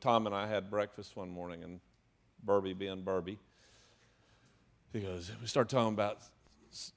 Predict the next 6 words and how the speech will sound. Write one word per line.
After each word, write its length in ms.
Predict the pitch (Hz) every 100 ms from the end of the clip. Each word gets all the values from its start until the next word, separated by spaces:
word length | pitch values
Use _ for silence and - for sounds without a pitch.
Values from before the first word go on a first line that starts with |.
| -
healing 680 | - 165 202 156 120 110 117 - -
and 180 | 117
salvation. 720 | - 127 117 117 147 139 - 95 95 _ _ _ _ _ _ -
And 120 | 101
I 80 | 98
go, 300 | 87 87 76